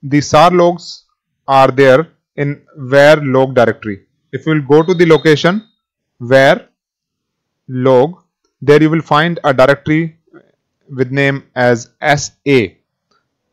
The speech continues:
and this directory contain, uh, the logs of sar command. So let's move in this directory, and if we will list the contents of this directory there,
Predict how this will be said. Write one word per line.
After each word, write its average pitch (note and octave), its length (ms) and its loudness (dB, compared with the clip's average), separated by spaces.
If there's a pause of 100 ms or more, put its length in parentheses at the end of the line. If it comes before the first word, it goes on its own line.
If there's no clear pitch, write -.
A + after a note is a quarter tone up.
(140)
and C3 300 -6
this G3 320 -2 (160)
directory D3 640 -2 (240)
contain, D3 560 -2
uh, C#3 280 -4
the B2+ 260 -2
logs C3+ 540 -2 (180)
of B2 160 -10
sar B2 220 0
command. G#2 360 -8 (580)
So - 160 -10
let's B2+ 300 -2
move D3 260 -6
in E3 120 -4
this D#3 140 -4
directory, D#3 560 -2 (320)
and D3 160 -4
if D3+ 120 -10
we E3 60 -4
will D#3+ 80 -4
list E3 460 -2
the C3+ 120 -2
contents C3+ 520 -4
of B2 160 -6
this B2+ 120 -6
directory B2+ 440 -2
there, A2+ 320 -4